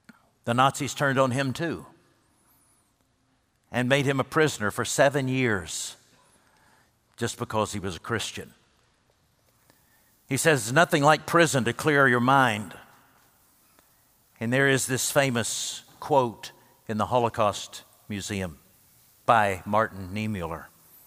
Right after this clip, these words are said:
"First they came for the socialists, and I did not speak out because I was not a socialist. Then they came for the trade unionists, and I did not speak out because I was not a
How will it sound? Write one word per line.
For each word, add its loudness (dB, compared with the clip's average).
"First 2
they 4
came 4
for 0
the 0
socialists, -2
and 0
I 2
did 0
not 2
speak -6
out -2
because -2
I 2
was -4
not 2
a -2
socialist. -6
Then 6
they 8
came 4
for 0
the 0
trade 4
unionists, 0
and 2
I 4
did -2
not 2
speak -6
out 4
because -2
I 0
was -4
not 2
a -6